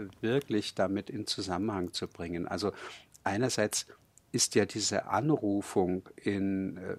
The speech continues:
besonderen Situationen, das ist ja nicht nur die Notsituation, sondern auch wenn ich wütend bin oder einfach, wenn ich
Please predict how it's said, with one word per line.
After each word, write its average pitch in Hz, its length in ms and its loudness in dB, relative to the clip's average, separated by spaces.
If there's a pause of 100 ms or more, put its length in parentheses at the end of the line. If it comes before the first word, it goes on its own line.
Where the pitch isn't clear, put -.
(100)
besonderen 107 680 2
Situationen, 92 800 0
das 90 200 -4
ist - 160 -2
ja 104 80 4
nicht 98 180 -2
nur 92 80 0
die 85 140 -2
Notsituation, 104 1120 2 (300)
sondern 90 340 -6
auch 85 180 -8
wenn 87 120 -4
ich 92 180 -4
wütend 104 600 0
bin 98 300 2 (420)
oder 95 200 0
einfach, 98 380 0
wenn 95 100 2
ich - 240 -4